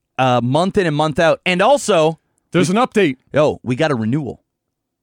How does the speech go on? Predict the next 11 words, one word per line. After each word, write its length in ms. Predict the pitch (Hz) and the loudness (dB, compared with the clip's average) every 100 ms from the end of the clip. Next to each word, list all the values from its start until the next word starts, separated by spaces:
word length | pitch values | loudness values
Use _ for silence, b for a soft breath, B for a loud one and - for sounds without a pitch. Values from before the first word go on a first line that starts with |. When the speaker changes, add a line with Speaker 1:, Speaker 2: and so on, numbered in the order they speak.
| _ _ | _ _
Speaker 2:
But 220 | 101 175 165 | -8 -6 -2
there's, 140 | 170 | -2
there's 380 | 208 226 185 170 | -2 -2 -2 -2
a 60 | |
double 360 | 143 190 247 196 | -4 -2 -2 0
update 380 | 139 - 135 104 | -2 -2 -6 -6
to 80 | 117 | -6
that, 200 | 107 87 | -8 -4
too. 280 | 202 - _ | -4 -4 _
Speaker 1:
What's 180 | - 95 | -14 -10
that? 200 | 110 90 | -8 -8